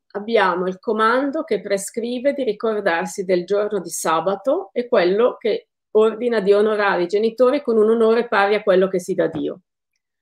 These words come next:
Sono due comandi che potremmo dire sono legati alla condizione di possibilità dei soggetti viventi. Quindi il dono della vita ricevuto dai genitori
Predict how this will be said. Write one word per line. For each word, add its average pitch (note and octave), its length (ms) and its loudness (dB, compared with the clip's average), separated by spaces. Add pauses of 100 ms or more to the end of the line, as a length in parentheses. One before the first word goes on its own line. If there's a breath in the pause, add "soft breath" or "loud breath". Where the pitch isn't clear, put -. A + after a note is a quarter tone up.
(160)
Sono D#4+ 300 2
due D4+ 200 2
comandi A3+ 880 0 (1000)
che G3+ 60 -6
potremmo A3 340 -2
dire G3 180 4
sono A3 240 -2
legati G#3+ 440 0
alla A3 160 -2
condizione G#3+ 720 -2
di A3 120 -8
possibilità F#3+ 760 -4
dei F#3 160 0
soggetti E3+ 560 -2
viventi. E3 680 -4 (600)
Quindi E3+ 380 0
il F#3 100 -4
dono B3 300 8
della F3+ 340 2
vita F#3 680 -8 (600)
ricevuto F#3 1120 -2 (180)
dai E3 180 -2
genitori G3+ 640 -4